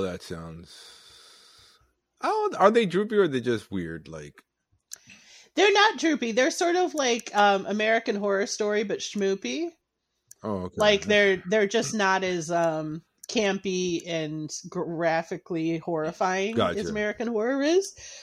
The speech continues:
Speaker 2: But then, and they kind of, like, will spell things out of, like, most ghosts, most ghosts are wishes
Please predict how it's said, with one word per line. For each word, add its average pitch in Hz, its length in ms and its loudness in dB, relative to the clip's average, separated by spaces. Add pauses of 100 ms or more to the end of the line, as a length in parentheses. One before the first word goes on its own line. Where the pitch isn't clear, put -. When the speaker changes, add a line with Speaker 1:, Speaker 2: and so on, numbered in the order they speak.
(160)
Speaker 2:
But 226 200 6
then, 196 640 4
and 240 180 10
they 233 100 8
kind 226 300 4
of, 185 140 2
like, 190 200 4
will 185 140 4
spell 180 400 4
things 175 380 -4
out 170 280 2
of, 156 140 -6
like, 139 380 -6 (1300)
most 269 360 4
ghosts, 185 640 0
most 277 320 0
ghosts 175 460 -2
are 196 200 0
wishes 143 840 -6